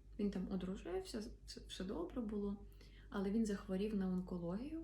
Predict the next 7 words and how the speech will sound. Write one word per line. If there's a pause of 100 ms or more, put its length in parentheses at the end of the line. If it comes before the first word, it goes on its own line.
(2750)
І
для
того,
аби
врятувати
йому
життя,